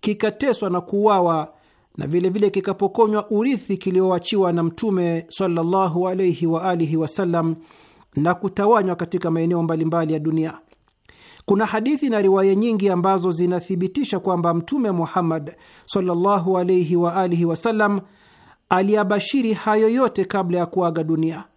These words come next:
Miongoni mwa hadithi hizo ni kauli yake akimwambia mwanawe Huseini kwamba kipenzi changu Jibril amenijia na kuniambia kwamba nyinyi mtauawa na makaburi yenu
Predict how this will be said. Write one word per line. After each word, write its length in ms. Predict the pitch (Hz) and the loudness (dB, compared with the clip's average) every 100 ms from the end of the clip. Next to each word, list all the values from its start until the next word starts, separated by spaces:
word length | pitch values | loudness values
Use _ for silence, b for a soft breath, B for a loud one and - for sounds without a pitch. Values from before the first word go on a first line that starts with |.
| _ _ _ _ _ _ _ _ - B B B | _ _ _ _ _ _ _ _ -20 B B B
Miongoni 360 | 220 233 311 277 | -2 0 0 0
mwa 160 | 214 190 | 0 0
hadithi 400 | 190 190 190 175 | -2 -2 -2 -2
hizo 600 | 214 196 202 196 180 - | -2 0 2 2 0 -2
ni 140 | 185 | -4
kauli 340 | 190 208 208 220 | 0 0 2 2
yake 500 | 262 254 185 165 165 | 2 0 0 -2 -2
akimwambia 680 | 185 170 180 180 190 208 190 | -6 -2 -2 0 -2 0 0
mwanawe 760 | 175 175 175 196 185 180 175 175 | 0 0 0 0 0 0 -2 -4
Huseini 640 | - 180 175 220 202 175 | -8 -6 -2 0 2 0
kwamba 560 | 170 170 156 156 151 - b b b b b | -2 -2 -2 -2 -4 -10 b b b b b
kipenzi 540 | 214 277 302 196 190 | -4 -2 -2 0 -2
changu 580 | - 196 180 175 175 - | 0 0 2 2 2 0
Jibril 680 | 160 185 196 262 226 190 165 b b b | -2 0 0 2 0 0 -4 b b b
amenijia 640 | 190 185 185 185 180 208 185 | -2 0 0 0 0 0 0
na 120 | 175 | -2
kuniambia 580 | - 175 180 190 226 202 | -2 -2 0 0 -2 -2
kwamba 500 | 196 180 170 170 170 | -2 0 0 0 -2
nyinyi 360 | 190 233 226 180 | -2 0 0 0
mtauawa 840 | 170 170 170 180 202 180 170 156 b b b b | -2 -2 0 2 2 2 0 -4 b b b b
na 100 | 160 | -4
makaburi 540 | 165 160 165 165 175 202 | -2 -4 -4 -2 0 0
yenu 500 | 208 190 185 180 | 2 0 0 -2